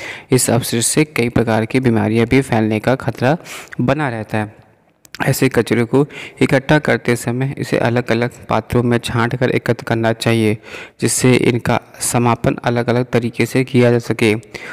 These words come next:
सुइयों को तोड़कर ही फेंकना चाहिए। इसके उपचार की निम्न विधियाँ हैं। एक होता है जलाना यानी इंक्रीनेशन,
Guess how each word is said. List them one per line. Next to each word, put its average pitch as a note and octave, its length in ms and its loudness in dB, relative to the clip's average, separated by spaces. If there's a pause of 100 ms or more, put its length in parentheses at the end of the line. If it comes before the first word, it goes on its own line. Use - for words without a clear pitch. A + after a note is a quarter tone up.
(140)
सुइयों B2 400 4
को A#2 180 0
तोड़कर B2+ 420 4
ही C3+ 120 2
फेंकना A#2 420 0
चाहिए। A2+ 480 2
इसके - 540 -2 (580)
उपचार A#2+ 580 -2 (120)
की D3 100 4
निम्न C#3 240 6
विधियाँ A2 400 2
हैं। A2 220 -8
एक A#2 180 0
होता A2+ 280 0
है A#2+ 180 0
जलाना A2+ 440 0
यानी B2+ 200 0
इंक्रीनेशन, A#2+ 880 0